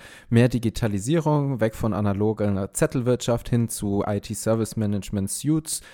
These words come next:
Da gibt's ja Sander mehr mittlerweile, je nachdem, in welchem Kontext man unterwegs ist. Was sind so die,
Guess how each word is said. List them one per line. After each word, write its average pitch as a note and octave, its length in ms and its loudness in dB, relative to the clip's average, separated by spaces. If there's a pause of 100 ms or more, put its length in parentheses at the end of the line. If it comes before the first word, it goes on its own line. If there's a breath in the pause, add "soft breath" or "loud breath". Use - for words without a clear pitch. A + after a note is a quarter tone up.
(200 loud breath)
Da A2 100 -2
gibt's A#2 240 -4
ja G2+ 260 2
Sander A2 320 2
mehr A#2+ 220 2
mittlerweile, A#2+ 640 2
je G#2 160 -4
nachdem, G#2 440 -2
in G2 100 -2
welchem G2 260 -4
Kontext G#2+ 420 -6
man G2+ 140 -4
unterwegs G2+ 520 -2
ist. C#3 200 -4 (460 loud breath)
Was B2 240 0
sind E3 120 0
so C#3+ 120 -2
die, G#2 360 -4